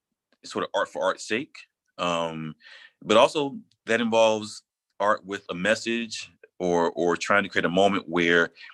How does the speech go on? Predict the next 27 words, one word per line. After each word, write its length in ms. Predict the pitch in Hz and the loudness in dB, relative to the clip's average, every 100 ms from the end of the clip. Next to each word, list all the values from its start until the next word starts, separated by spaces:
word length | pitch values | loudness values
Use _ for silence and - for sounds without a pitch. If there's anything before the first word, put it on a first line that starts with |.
| - - | -20 -6
you're 120 | 98 | 0
wanting 200 | 98 95 | 2 0
to 140 | - 80 | -2 0
draw 220 | 95 80 | 4 4
attention 340 | - 120 110 | 4 -2 -2
to 60 | - | -2
something. 460 | 110 104 104 104 107 - - - | -2 0 -2 -4 -8 -20 -20 -16
So 180 | - 110 | -2 4
I 60 | 104 | 4
think 220 | 127 135 | 4 -2
it's 140 | 120 | -2
about, 360 | 98 90 92 87 _ _ _ _ _ _ _ _ _ - | 0 4 4 4 _ _ _ _ _ _ _ _ _ -10
especially 420 | 90 - 110 101 | 0 2 2 0
in 320 | 92 87 85 - | 0 0 -2 -6
the, 120 | 73 _ | -10 _
the, 140 | 78 - | -6 -4
the 80 | 82 | -6
public 420 | - 151 160 117 | 2 2 4 2
space, 420 | - - 85 82 | 0 2 2 2
sort 120 | - 85 | -2 -4
of 80 | |
taking 460 | - - 110 107 92 | -2 -2 0 -2 0
what 180 | 87 87 | 0 0
is, 220 | 80 78 | -2 -8
what 240 | - 85 | -6 -4
is 140 | 80 - | -4 -4
ordinary 720 | 87 104 110 117 123 127 135 | 2 4 6 6 4 2 -2